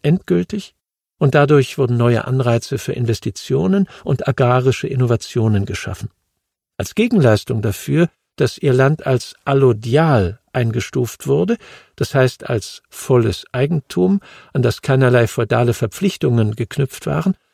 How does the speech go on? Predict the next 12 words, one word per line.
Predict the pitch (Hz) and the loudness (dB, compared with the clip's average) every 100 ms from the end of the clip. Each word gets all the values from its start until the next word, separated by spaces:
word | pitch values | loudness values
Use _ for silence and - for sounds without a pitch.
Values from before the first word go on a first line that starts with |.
| _ _ - | _ _ 2
musste | 180 - 233 | 2 4 0
der | 180 - | 0 0
Adel | 135 143 190 240 | 0 2 2 0
der | 202 170 143 | 2 2 4
regelmäßigen | 156 175 156 147 160 135 | 4 4 4 2 0 -2
Besteuerung | 131 - - 113 107 101 101 - | -2 -4 0 4 4 2 -2 -4
zustimmen. | - 98 - - 101 - _ _ _ _ _ _ _ _ _ - | -10 -10 -8 -12 -12 -16 _ _ _ _ _ _ _ _ _ 0
Das | 151 127 - | 2 2 0
Verfahren | - 147 - 175 190 190 | -6 -6 -2 -2 0 2
war | 156 139 | 2 2
sehr | 123 156 | 0 -4
komplex, | - 139 - 151 117 - - | -4 -6 0 0 0 -6 -18